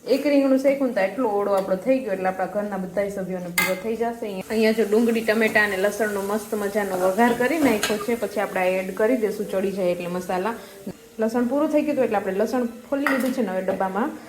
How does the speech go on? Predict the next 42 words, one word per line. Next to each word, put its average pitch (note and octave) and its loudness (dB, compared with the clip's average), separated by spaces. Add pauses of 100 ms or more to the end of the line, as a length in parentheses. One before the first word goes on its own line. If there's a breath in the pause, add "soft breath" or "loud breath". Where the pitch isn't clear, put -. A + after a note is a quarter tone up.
(160 loud breath)
ભરી A#3+ 4
લેશું. C4 2
જમવાની B3 2
પણ A3+ -2
બધી A3 -2
તૈયારી A3+ 0
થઈ D#4 -2
ગઈ G#3 -4
છે A3 -8 (200)
અને G#3+ -8
મમ્મી A#3+ 0
ચૂલા A#3+ -2
પાસે A3+ -4
બેસીને G#3 -6
રોટલા D4 -4
બનાવે G3+ -6
છે G3+ -12
અને F#3+ -10
દિત્યા A#3 -6 (480 loud breath)
જેનિશાની A#3 -6
ઘરે G3+ -4
ગઈ F#3+ -8
છે G#3 -10
લેસન G#3 -8
કરવા F3 -10
માટે, F3+ -10
જે F#3 -8
આવી A3+ -4
નથી. G#3+ -10 (180 loud breath)
તો G3+ -18
ફટાફટ A3+ -8
ઓળો G#3+ -2
અને G#3 -6
રોટલા F#3+ -8
બની A3+ -4
જાય B3 -4
ને F#3+ -8
પછી F3+ -12
જમી G3 -8
લઈએ E3 -12
ગરમા F3 -10
ગરમ. E3 -14